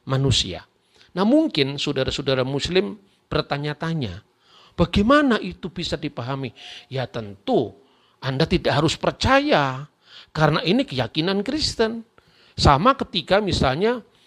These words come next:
orang Kristen dengan hormat menyebut Nabi Muhammad sallallahu alaihi wasallam, tapi tidak dalam posisi meyakini seperti kenabian dalam konsep Islam. Seperti juga kita orang Muslim, kita orang Kristen, kita orang,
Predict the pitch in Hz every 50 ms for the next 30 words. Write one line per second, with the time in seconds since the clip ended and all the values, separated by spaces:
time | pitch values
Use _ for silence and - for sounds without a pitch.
0 | _ - - _ _ - 151 147 151 147 147 143 - 151 147 - - - 170 165
1 | 170 170 165 160 165 - - 147 147 143 139 131 104 143 147 139 135 131 139 151
2 | - - - 139 139 147 143 139 - 156 151 - - 143 131 - - 143 135 135
3 | 120 - 143 147 143 147 147 - - - - 156 135 127 131 127 123 135 151 139
4 | 147 156 156 131 135 139 135 135 131 135 139 139 131 - 160 156 151 127 107 -
5 | - - - - - _ 160 139 - - - 294 285 - 202 165 - - 175 -
6 | - - - 147 139 131 131 131 127 - 165 220 226 - 277 269 - - 233 202
7 | 147 139 135 135 135 135 - - - 285 311 277 202 143 - - - - - -
8 | - 202 202 - - 180 151 147 185 170 - 151 131 127 127 120 - _ - 220
9 | 269 233 160 135 123 123 123 123 127 127 131 131 127 - - 139 - - 196 -
10 | - - - 349 262 202 190 - _ _ _ _ _ _ _ _ _ - - 233
11 | 220 220 220 202 - - 185 - 202 185 - 190 165 131 175 - - 165 - -
12 | 143 139 139 135 131 139 170 170 - - 160 160 160 156 156 151 139 - - -
13 | - 135 135 135 139 135 - 160 170 147 - - - 180 165 160 156 139 131 -
14 | - 147 - - 135 139 139 139 127